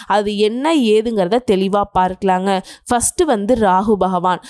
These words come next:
துலாம் ராசியை பொறுத்த வரைக்கும் இதுவரைக்கும் உங்களுக்கு இருந்த தாழ்வு மனப்பான்மை, மன உளைச்சல்,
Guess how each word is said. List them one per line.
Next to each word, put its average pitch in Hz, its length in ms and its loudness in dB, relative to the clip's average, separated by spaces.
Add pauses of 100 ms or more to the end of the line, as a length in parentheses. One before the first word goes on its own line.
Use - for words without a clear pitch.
(160)
துலாம் 285 400 2
ராசியை 226 440 0
பொறுத்த 196 300 2
வரைக்கும் 208 420 0
இதுவரைக்கும் 269 680 0
உங்களுக்கு 214 340 0
இருந்த 233 380 0
தாழ்வு 277 520 0
மனப்பான்மை, 190 760 -2
மன 202 420 0
உளைச்சல், 202 600 2